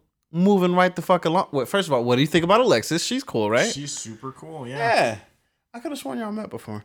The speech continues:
Speaker 2: Huh?
Speaker 1: But, um,
Speaker 2: Did
Speaker 1: y-, yeah, 'cause I think y'all were on the episode, either on the same epi-, no, no, that was my brother.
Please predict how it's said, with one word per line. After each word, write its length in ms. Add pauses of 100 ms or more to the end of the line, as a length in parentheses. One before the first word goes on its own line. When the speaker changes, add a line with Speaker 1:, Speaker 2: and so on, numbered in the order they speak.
(180)
Speaker 2:
Huh? 140
Speaker 1:
But, 300
um, 300
Speaker 2:
Did 120 (340)
Speaker 1:
y-, 260 (100)
yeah, 340
'cause 140
I 60
think 240
y'all 160
were 120
on 80
the 80
episode, 640 (840)
either 240
on 120
the 80
same 300
epi-, 200
no, 160
no, 220
that 100
was 100
my 120
brother. 320